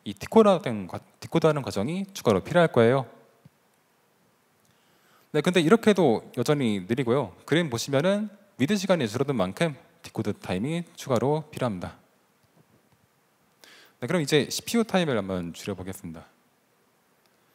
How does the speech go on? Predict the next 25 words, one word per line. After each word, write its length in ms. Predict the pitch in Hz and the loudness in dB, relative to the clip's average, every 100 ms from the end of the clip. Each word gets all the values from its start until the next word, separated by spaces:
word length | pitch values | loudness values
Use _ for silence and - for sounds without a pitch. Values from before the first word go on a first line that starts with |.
| _ _ | _ _
네, 120 | - | -12
씨피유 320 | - - 247 | -12 -4 -2
타임 180 | 240 240 | 0 0
줄이려면은 720 | 208 170 180 175 170 127 92 | 0 0 2 4 4 2 -4
병렬화하면 460 | - 147 170 160 120 | -4 -2 0 0 -2
되겠죠. 400 | 95 95 139 127 _ _ _ _ _ | -4 -4 -6 -8 _ _ _ _ _
이제부터는 680 | 147 165 165 165 170 104 - | -2 -2 0 0 0 0 -6
병렬화하기 500 | 113 143 180 165 139 | -4 2 4 4 4
위해서 480 | 113 107 131 90 - _ _ - | 0 2 0 0 -8 _ _ -8
이 100 | 92 | 0
왼쪽에 380 | 127 180 214 202 | 0 2 2 2
보시는 400 | - 120 147 131 | 0 -2 -2 -4
것처럼 380 | 104 139 131 90 _ _ _ | -2 -2 -2 -4 _ _ _
문서를 480 | - 151 151 160 123 - | -10 0 4 4 2 -2
일정 400 | 165 170 202 202 | -4 0 -2 -2
크기를 300 | 156 160 131 | -6 -2 -2
모아서 680 | 101 160 - 104 170 - - | 0 0 0 -2 -2 -6 -8
블록 340 | 123 180 - | -6 -4 -6
단위로 280 | 151 139 135 | -8 -4 -2
압축할 340 | 123 - 127 | -4 -6 -6
거고요. 360 | 147 113 120 120 - - _ _ _ - | -2 2 2 0 -8 -20 _ _ _ -12
이제 100 | 95 | -4
오른쪽에 380 | 123 196 180 | -2 0 0
검색할 520 | 160 - 101 147 175 170 | -2 -6 -8 -6 -4 -2
때는 340 | 160 202 220 | -2 -2 -4